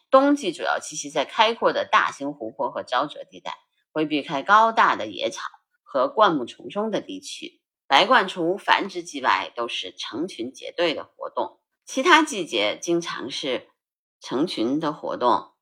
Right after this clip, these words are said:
特别是迁徙的季节，经常是集成数十或者上百只的大群。觅食的时候常结队或者成小群散步在水边或者草地的沼泽上，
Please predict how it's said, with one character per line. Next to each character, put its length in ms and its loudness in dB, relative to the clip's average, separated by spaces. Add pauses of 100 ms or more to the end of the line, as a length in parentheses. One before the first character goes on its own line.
(160)
特 120 2
别 120 6
是 140 -2
迁 300 8
徙 140 0
的 140 -8
季 220 -8
节， 240 -2 (460)
经 200 2
常 240 2
是 140 -6
集 180 2
成 260 4
数 260 -2
十 200 0
或 120 4
者 120 -2
上 280 4
百 180 -2
只 120 -8
的 140 0
大 240 4
群。 400 -12 (500)
觅 180 4
食 140 2
的 140 2
时 100 -2
候 80 4
常 400 -2
结 280 -2
队 340 4 (180)
或 140 4
者 140 4
成 340 -2
小 340 0
群 560 -8 (400)
散 400 4
步 380 -6 (760)
在 180 2
水 300 -4
边 400 4
或 160 -2
者 120 2
草 300 -4
地 220 -2
的 120 -4
沼 240 4
泽 200 -6
上， 240 -6